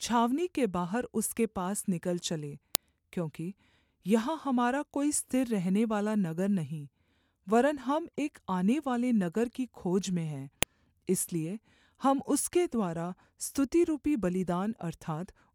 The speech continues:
उन होठों का फल जो उसके नाम का अंगीकार करते हैं, परमेश्वर के लिए सर्वदा चढ़ाया करें। पर भलाई करना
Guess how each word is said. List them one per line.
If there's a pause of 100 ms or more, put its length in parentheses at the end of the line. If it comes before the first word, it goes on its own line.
(120)
उन
होठों
का
फल (440)
जो
उसके
नाम
का
अंगीकार
करते
हैं, (440)
परमेश्वर
के
लिए
सर्वदा
चढ़ाया
करें। (720)
पर
भलाई
करना